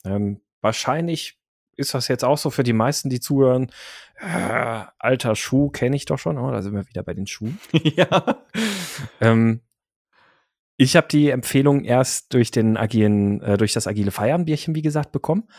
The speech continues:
Speaker 1: Und ich hab jetzt mal so ein paar Artikel da reingelesen und ich finde das super, super interessant, was der Markus da so bloggt. Und, ähm, auch die Art und Weise, wie er schreibt und so, ist sehr, äh, angenehm zu lesen,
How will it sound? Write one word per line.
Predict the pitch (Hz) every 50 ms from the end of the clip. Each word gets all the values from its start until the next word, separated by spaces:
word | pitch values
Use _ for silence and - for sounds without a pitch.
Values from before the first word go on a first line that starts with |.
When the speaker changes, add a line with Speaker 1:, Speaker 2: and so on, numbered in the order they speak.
| - - - - - - - - _
Speaker 1:
Und | 117 110 107
ich | 110 -
hab | - -
jetzt | 135 123 - -
mal | 127 117
so | 113 120
ein | 110 110
paar | - 117 110
Artikel | - - - 113 - 107
da | 104 107 98
reingelesen | 113 120 147 165 156 143 139 139 143 139 139 139 135
und | - 113 117
ich | 120 117 -
finde | - 131 127 123 120
das | 120 - -
super, | - 110 113 139 175 180 - 160
super | 143 143 135 151 139
interessant, | 127 120 - - 117 - 123 131 135
was | 127 120 -
der | 117 113
Markus | 117 113 117 - - 110 -
da | - 113 110
so | 107 107 104 95
bloggt. | - 110 127 - - - - -
Und, | - - 104 107 104 107 - - -
ähm, | 107 104 104 104 -
auch | 110 - -
die | - - -
Art | - 127 151 165 -
und | 151 135 139
Weise, | 135 131 131 127 127 131 123 117
wie | 123 135
er | 117 123 123
schreibt | - - - 117 120 120 - -
und | - 117 110
so, | - - 117 113 113 _ - - - - - - - - _
ist | - 127 117 - - - -
sehr, | 107 98 104 110 113 110 110 107 110 110 107 - _ _ _ _ _ -
äh, | 104
angenehm | 101 98 - 123 143 156 143 127 131 131 123
zu | - - 113
lesen, | 107 110 113 107 113 110 107